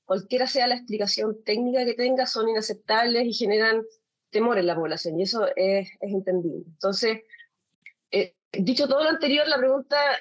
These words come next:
que, que cae de cajón, como decimos, es ¿por qué buscar nuevas tecnologías, eh, más seguras, ¿cierto? Si los depósitos de relave que existen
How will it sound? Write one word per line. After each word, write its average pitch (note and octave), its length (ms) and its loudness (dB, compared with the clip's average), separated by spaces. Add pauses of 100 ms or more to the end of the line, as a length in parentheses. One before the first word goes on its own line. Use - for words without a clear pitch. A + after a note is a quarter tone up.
que, A3+ 160 -8
que G#3+ 140 -4
cae B3+ 220 2
de A#3+ 120 0
cajón, B3 320 0
como C4+ 180 2
decimos, C4+ 480 0 (180)
es A3 460 -2 (140)
¿por G3 180 -4
qué C4+ 100 -2
buscar C#4+ 360 0
nuevas C#4+ 300 2
tecnologías, A#3+ 840 0 (640)
eh, G3+ 80 0
más A3 260 0
seguras, A3+ 560 0
¿cierto? A#3+ 400 -4
Si B3+ 180 -2
los A3+ 160 0
depósitos A3 460 -2
de A#3+ 80 -2
relave A3 640 0
que A3+ 80 0
existen A#3+ 600 -4